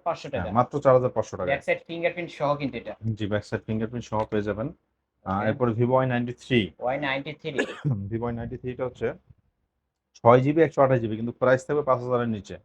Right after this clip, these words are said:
Speaker 1: ওকে, কত টাকা
Speaker 2: মাত্র
Speaker 1: রাখবেন?
Speaker 2: চার হাজার আটশো টাকা।
Speaker 1: মাত্র চার হাজার আটশো?
Speaker 2: জি, মাত্র চার হাজার আটশো।
Speaker 1: চার হাজার আটশো টাকায় Vivo ওয়াই নাইনটি থ্রি ফুল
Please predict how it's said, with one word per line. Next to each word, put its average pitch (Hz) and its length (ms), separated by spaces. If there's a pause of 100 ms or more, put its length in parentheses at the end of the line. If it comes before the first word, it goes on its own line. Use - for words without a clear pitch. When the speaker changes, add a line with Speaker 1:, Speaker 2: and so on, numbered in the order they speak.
(220)
Speaker 1:
ওকে, 107 280
কত 135 100
টাকা - 140
Speaker 2:
মাত্র 120 100
Speaker 1:
রাখবেন? 123 160
Speaker 2:
চার 127 140
হাজার 123 160
আটশো 110 240
টাকা। 92 160
Speaker 1:
মাত্র 127 500
চার 175 220
হাজার 165 160
আটশো? 143 380
Speaker 2:
জি, 101 120
মাত্র 110 340
চার 117 140
হাজার 104 160
আটশো। 95 140
Speaker 1:
চার 151 140
হাজার 165 160
আটশো 143 300
টাকায় 180 300
Vivo 156 180 (120)
ওয়াই 156 220
নাইনটি 156 380
থ্রি 170 200
ফুল 214 400